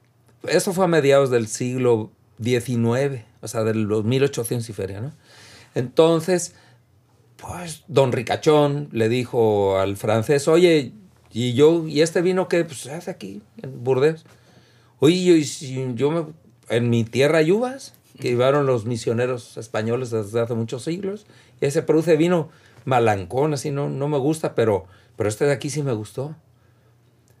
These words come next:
"Ah, pues llévate unos sarmientitos y pones tu viñedo allá, y mira que se vaya el fulano ingeniero, que aquí ya no lo aguantamos, que se vaya contigo para allá". Y sí, más o menos así fue como se,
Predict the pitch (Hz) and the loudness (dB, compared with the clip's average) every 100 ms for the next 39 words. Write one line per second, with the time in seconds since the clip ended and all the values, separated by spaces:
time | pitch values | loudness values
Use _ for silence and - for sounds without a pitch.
0 | _ - - 240 226 220 208 202 185 185 | _ -20 -16 -8 -2 -2 0 0 0 -2
1 | 160 - - - 127 127 113 151 160 185 | -4 -10 -6 0 0 0 -2 -4 -6 -10
2 | - 160 _ _ _ - 123 123 123 110 | -14 -18 _ _ _ 0 0 0 -4 -4
3 | 104 117 123 113 135 165 151 170 165 131 | -2 -2 0 0 0 -2 0 -2 -2 -2
4 | 127 123 151 156 123 127 117 127 143 156 | 0 2 4 4 0 0 2 2 2 0
5 | 139 113 120 156 180 - 113 92 - 98 | -2 -2 0 4 2 2 -2 -6 -6 -4
6 | 117 123 107 101 104 156 170 160 - - | -2 0 0 -2 -2 -2 -2 -6 -12 -20
7 | - - - - 113 139 127 101 131 160 | -8 -4 -2 0 2 2 0 -2 -4 -4
8 | 156 123 165 - - - _ _ _ _ | -6 -10 -12 -16 -20 -20 _ _ _ _
9 | _ 110 143 208 220 - 165 113 117 131 | _ -10 -8 -8 -12 -12 -4 -2 0 -2
10 | 139 143 127 120 135 123 147 143 139 113 | -2 -4 -6 0 2 4 4 6 4 2
11 | - - _ _ _ _ - - - - | -10 -20 _ _ _ _ -16 -10 -2 4
12 | 139 127 117 95 | 6 6 4 2